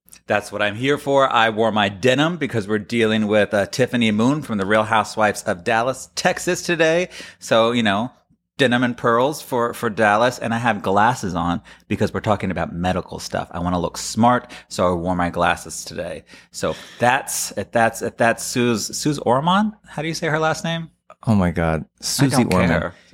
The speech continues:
Speaker 1: Who cares?
Speaker 2: I
Speaker 1: Sorry.
Speaker 2: thought these, she would have been an
Speaker 1: Approved,
Speaker 2: icon for you.
Speaker 1: approved.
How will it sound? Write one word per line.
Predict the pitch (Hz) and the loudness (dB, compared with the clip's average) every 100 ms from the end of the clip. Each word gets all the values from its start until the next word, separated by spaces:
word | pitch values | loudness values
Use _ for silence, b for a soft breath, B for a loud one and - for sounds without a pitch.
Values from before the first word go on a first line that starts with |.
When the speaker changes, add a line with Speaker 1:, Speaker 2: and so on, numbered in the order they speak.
| - - | -20 -10
Speaker 1:
Who | 151 | -8
cares? | - 135 143 90 92 - | -2 -2 -2 -4 -10 -6
Speaker 2:
I | - | 2
Speaker 1:
Sorry. | 143 - | 4 4
Speaker 2:
thought | 359 - | 2 0
these, | 330 262 208 | -2 -4 -4
she | - | 0
would | 277 | 0
have | 233 | 2
been | 226 | 2
an | 226 | 4
Speaker 1:
Approved, | 247 220 131 165 | 6 6 4 2
Speaker 2:
icon | |
for | - | 2
you. | 233 | 4
Speaker 1:
approved. | 220 165 107 92 | 4 4 0 -4